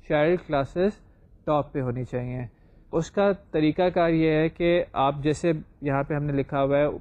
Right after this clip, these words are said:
ٹاپ پہ نمبر فارمیٹ ایکسیپشن اور اس کے بعد ہم، آ،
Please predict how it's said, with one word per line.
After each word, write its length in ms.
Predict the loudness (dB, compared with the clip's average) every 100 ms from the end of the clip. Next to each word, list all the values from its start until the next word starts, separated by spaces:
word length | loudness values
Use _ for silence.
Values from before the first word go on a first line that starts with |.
| -6
ٹاپ 280 | -2 -2 -2
پہ 80 | -6
نمبر 320 | -4 -4 -4
فارمیٹ 500 | -2 -4 -2 -4 -6
ایکسیپشن 440 | -8 -6 -8 -8
اور 140 | -8 -8
اس 100 | -8
کے 100 | -4
بعد 220 | -2 -2
ہم، 220 | -2 -10 -12
آ، 380 | -10 -8 -8